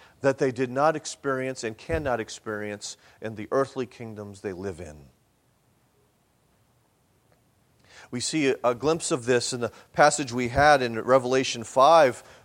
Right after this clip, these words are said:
uh, for our call to worship, that Jesus has bought people, not, he didn't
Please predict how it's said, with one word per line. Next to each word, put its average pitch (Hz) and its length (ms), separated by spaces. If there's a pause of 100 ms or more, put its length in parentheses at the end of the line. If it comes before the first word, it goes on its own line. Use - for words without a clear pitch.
(180)
uh, 107 340
for 120 380
our 113 100
call 147 340
to 147 120
worship, 131 500 (280)
that 143 140
Jesus 180 480
has 143 200
bought 156 480
people, 120 560 (640)
not, - 240 (220)
he 117 100
didn't 139 240